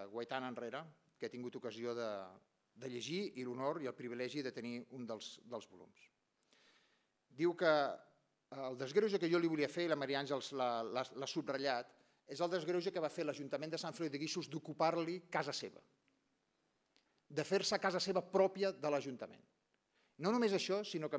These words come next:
com deia molt bé la Maria Àngels, cedir-la a l'enemic, i dic així, l'enemic, pel qual ell havia lluitat i contra el qual s'oposava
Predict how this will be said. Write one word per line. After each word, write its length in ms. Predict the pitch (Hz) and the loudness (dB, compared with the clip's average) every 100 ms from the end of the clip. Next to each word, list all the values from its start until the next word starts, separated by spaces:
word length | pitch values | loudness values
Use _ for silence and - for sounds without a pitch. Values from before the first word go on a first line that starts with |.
| 143 | -2
com 140 | 139 139 | -2 0
deia 160 | 180 | 2
molt 140 | 185 175 | 2 2
bé 80 | 170 | 2
la 80 | 151 | 2
Maria 220 | 147 151 | 0 0
Àngels, 320 | 170 196 - - - | 0 -2 -2 -14 -2
cedir-la 720 | - 185 196 226 208 202 220 214 - - _ _ _ _ _ | 4 6 8 8 8 6 4 2 -12 -20 _ _ _ _ _
a 140 | 139 160 | 4 6
l'enemic, 480 | 170 175 214 214 - - _ _ _ _ _ _ _ _ 120 | 8 8 4 2 -18 -20 _ _ _ _ _ _ _ _ -6
i 60 | 131 | -2
dic 100 | 147 | -2
així, 200 | - 131 - | 0 -2 0
l'enemic, 380 | 151 131 143 - - _ _ _ _ _ _ - | 0 2 -4 -8 -20 _ _ _ _ _ _ 4
pel 160 | 151 | 4
qual 220 | 165 190 196 | 8 8 10
ell 240 | 185 180 196 - - _ 135 | 8 8 6 -2 -14 _ -2
havia 240 | 135 156 | 4 6
lluitat 400 | 147 139 147 165 - - - | 6 2 0 -2 -6 -14 -6
i 80 | |
contra 240 | 170 151 156 | -4 2 2
el 60 | 143 | 6
qual 220 | 170 175 | 8 8
s'oposava 640 | 175 170 151 120 117 101 | 6 -2 -2 -4 -4 -6